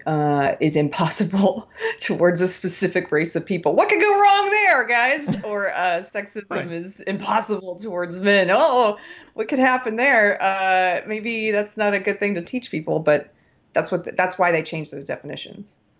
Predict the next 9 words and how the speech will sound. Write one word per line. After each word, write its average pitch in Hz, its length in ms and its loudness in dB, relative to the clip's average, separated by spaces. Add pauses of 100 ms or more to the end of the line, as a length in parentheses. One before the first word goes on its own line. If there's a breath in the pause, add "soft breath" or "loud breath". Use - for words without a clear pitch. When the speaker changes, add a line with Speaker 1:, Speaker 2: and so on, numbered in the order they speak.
(460 soft breath)
Speaker 2:
Well, 180 300 6
and 185 140 0
it's, 165 220 -6
it's 156 200 -4
like, 175 280 0
uh, 117 260 4 (1040 loud breath)
to, - 180 -2
to - 140 -6
me, 269 220 0